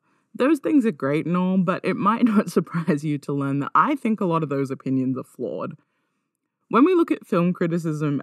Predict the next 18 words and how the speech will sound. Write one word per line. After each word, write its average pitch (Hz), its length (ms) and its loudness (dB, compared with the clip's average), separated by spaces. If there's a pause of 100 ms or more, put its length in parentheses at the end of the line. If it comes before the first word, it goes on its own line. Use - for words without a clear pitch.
as 135 140 -6
a 123 60 -2
whole, 131 380 -4
we 151 140 -2
understand 170 540 0
that 139 100 -4
the 156 60 -6
people 147 340 -2
writing 131 380 -2
reviews 135 560 -2
are 131 120 -4
holding 135 440 -4
that 127 180 -6
movie 135 280 -4
to 131 200 -6
a 127 60 -6
particular 131 500 -8
standard. 135 640 -6